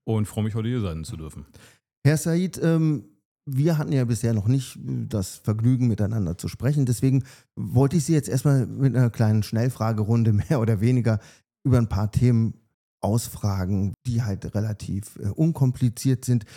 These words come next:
Speaker 2: Zum Beispiel nämlich das Thema Musik. Sie haben gerade schon gesagt, Sie hatten sich gefreut über das Zweiraumwohnung bei uns waren. Äh,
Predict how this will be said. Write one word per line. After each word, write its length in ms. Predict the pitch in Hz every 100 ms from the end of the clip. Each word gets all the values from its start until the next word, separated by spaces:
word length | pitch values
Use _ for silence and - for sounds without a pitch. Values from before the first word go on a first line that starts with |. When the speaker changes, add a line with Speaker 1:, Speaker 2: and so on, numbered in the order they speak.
| -
Speaker 2:
Zum 180 | - 190
Beispiel 340 | 151 143 - 135
nämlich 220 | 127 110
das 160 | 107
Thema 240 | - 123 110
Musik. 380 | 110 104 131 -
Sie 100 | 117
haben 240 | 117 -
gerade 320 | 117 113 120
schon 220 | 117 123
gesagt, 300 | 110 110 110
Sie 60 | -
hatten 240 | 110 117
sich 220 | 104 107 -
gefreut 480 | 101 - 104 151
über 240 | 165 123 104 - _
das 240 | - 104 -
Zweiraumwohnung 840 | - 110 151 156 160 139 180 175
bei 220 | 147 139 147
uns 260 | 165 143
waren. 300 | 123 127 131
Äh, 200 | - 117